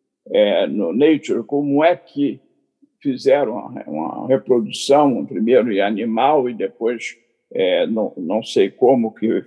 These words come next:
foi na parte humana, como é que o vírus entra, porque achava que o vírus não entrava, que o vírus gerava apenas um processo inflamatório e tromboembólico, né?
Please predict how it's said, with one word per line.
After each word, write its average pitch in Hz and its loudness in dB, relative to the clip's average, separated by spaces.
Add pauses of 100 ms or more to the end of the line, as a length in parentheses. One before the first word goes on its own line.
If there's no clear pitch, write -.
foi 127 6
na 98 -6
parte - -4
humana, 107 -2 (280)
como 117 -2
é 175 0
que - -6
o 135 -2
vírus 160 2
entra, 135 0
porque - -6
achava 139 -2
que 139 -10
o 143 -4
vírus 151 -2
não 151 -4
entrava, 110 -2
que 113 -12
o - -8
vírus 131 -2
gerava 113 0
apenas 131 -4 (300)
um 117 -2
processo 123 0
inflamatório 110 0
e 127 -2
tromboembólico, 120 0
né? 127 -4